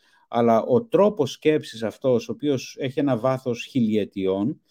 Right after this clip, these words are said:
αυτό που σας ανέφερα στην αρχή, δηλαδή για το πώς αντιλαμβάνεται, ε, τον ρόλο του θεατή, του καλλιτέχνη, τον ρόλο του δήμου, και είναι,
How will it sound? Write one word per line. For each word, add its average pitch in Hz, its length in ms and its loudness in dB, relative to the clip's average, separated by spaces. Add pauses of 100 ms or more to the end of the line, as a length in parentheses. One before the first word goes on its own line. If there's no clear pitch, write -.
(240)
αυτό 185 260 -6
που 196 80 -6
σας - 200 -8
ανέφερα 190 380 -2
στην 165 220 -2
αρχή, 143 280 -2
δηλαδή 120 340 0
για 143 140 0
το 123 120 -2
πώς 147 260 0
αντιλαμβάνεται, 123 920 0 (360)
ε, 113 240 2
τον 117 340 4
ρόλο 123 360 4
του 127 120 -6
θεατή, 117 460 2
του 117 100 -8
καλλιτέχνη, 117 800 0
τον 117 140 2
ρόλο 117 260 0
του 127 120 -6
δήμου, 113 520 4
και 117 200 -6
είναι, 226 320 -2